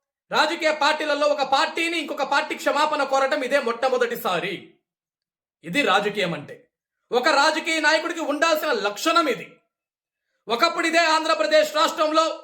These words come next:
ఏదైతే వైసీపీ పార్టీ ఉందో, ఆ పార్టీకి సంబంధించిన వ్యక్తులు ఇదే వ్యక్తి నారా లోకేష్ గారి గురించి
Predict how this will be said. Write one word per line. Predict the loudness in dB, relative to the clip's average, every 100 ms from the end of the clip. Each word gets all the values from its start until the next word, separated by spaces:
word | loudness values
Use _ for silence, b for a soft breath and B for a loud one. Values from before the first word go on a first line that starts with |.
| 0
ఏదైతే | 2 2 0 0
వైసీపీ | 0 0 -2 -6 -2
పార్టీ | -2 -2 -4
ఉందో, | -6 -2 0
ఆ | 0
పార్టీకి | 0 -2 -4 -4
సంబంధించిన | -4 -4 -2 -2
వ్యక్తులు | -2 -2 -4
ఇదే | -2 0 0
వ్యక్తి | 0 -6 -2
నారా | 0 2
లోకేష్ | 2 2 0 0
గారి | -2
గురించి | -2 -4 -2 -2 -2 -8